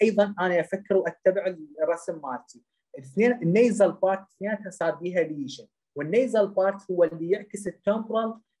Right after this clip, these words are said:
طبعًا ال-، النيزل باثوي اللي هو دا يعكس التمبرال، صح لو لا؟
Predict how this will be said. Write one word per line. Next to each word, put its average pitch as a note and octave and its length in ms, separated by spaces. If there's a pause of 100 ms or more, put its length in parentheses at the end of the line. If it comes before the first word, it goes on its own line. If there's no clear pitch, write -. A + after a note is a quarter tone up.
طبعًا E3+ 260
ال-، E3 260
النيزل F3+ 680
باثوي G#3 440
اللي E3 320
هو E3+ 80
دا D#3+ 120
يعكس G3+ 320
التمبرال، G3+ 640
صح - 200
لو D#3+ 100
لا؟ C#3+ 200